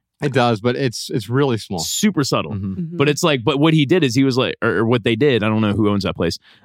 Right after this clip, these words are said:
Speaker 2: Um,
Speaker 1: Mister Smith.
Speaker 2: Mister Smith. What Mister Smith
Speaker 3: <laughs>
Speaker 2: did is he made art, and he was like, "Oh, this is gonna be awesome. People are gonna take pictures in front of it, and that's what's gonna bring people here."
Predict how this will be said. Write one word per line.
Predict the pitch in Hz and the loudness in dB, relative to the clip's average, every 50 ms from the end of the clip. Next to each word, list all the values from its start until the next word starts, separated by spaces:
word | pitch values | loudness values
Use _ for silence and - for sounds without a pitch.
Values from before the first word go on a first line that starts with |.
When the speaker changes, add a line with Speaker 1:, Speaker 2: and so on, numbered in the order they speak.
| _ _ _ | _ _ _
Speaker 2:
Um, | 123 123 123 120 117 113 110 - - _ _ - | 0 2 2 0 0 -2 -4 -6 -8 _ _ -4
Speaker 1:
Mister | 147 - - - | -4 -4 -4 -8
Smith. | - - 101 98 98 - _ | -6 -6 -6 -6 -6 -8 _
Speaker 2:
Mister | 147 147 131 - - 139 | -2 -2 -2 0 -2 -2
Smith. | - 143 139 143 143 180 | 0 0 0 0 2 2
What | - - | 4 4
Mister | 160 156 185 165 - | 4 4 4 4 4
Smith | - 170 175 269 269 | 4 6 4 4 6
Speaker 3:
<laughs> | - | 6
Speaker 2:
did | - 440 175 147 - 196 185 - - _ _ _ _ _ _ - | 6 6 6 4 2 0 -2 -2 -8 _ _ _ _ _ _ -2
is | 135 135 | 0 2
he | 185 214 | 2 2
made | 247 269 277 | 2 2 2
art, | 285 302 453 440 302 - - | 2 2 0 -2 -4 -2 0
and | 151 175 | 2 4
he | 196 | 4
was | 202 196 190 | 2 2 2
like, | 190 165 180 | 2 2 2
"Oh, | 208 160 | 2 2
this | 156 165 | 0 0
is | 180 | 0
gonna | 190 180 | 0 2
be | 151 139 | 2 2
awesome. | 135 139 165 156 180 147 | 2 2 2 0 0 0
People | 143 135 156 | 0 2 2
are | 156 | 0
gonna | 151 - | 2 2
take | 147 123 - | 0 -2 0
pictures | - 135 135 160 151 | -2 -2 -2 0 0
in | 156 151 | 0 0
front | 143 170 165 165 | 2 2 0 2
of | 156 170 | 2 2
it, | 160 - | 0 2
and | 104 120 | 0 0
that's | 123 131 - - | 0 0 -2 -4
what's | 123 - | -6 -2
gonna | - 127 117 107 | 0 0 0 0
bring | 90 117 120 113 | 0 0 -2 0
people | 120 113 98 107 | -2 0 0 0
here." | 107 110 113 143 185 | 2 2 0 0 -2